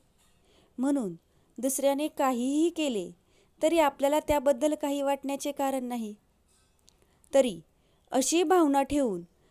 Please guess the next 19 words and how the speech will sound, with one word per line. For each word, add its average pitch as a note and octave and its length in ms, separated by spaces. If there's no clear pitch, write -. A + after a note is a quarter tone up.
वागावे B3+ 560
की D#4+ 120
मी E4+ 160
देवाचा B3+ 500
आहे, F3+ 380
तो C#4+ 100
माझा C#4+ 280
पाठीराखा C4+ 640
आहे A#3+ 280
आणि B3+ 200
म्हणून C#4 380
काही D4+ 320
झाले B3 400
तरी C#4+ 160
मला C#4 260
काळजी B3 380
करण्याचे B3 480
कारण D#4 300
नाही. B3+ 340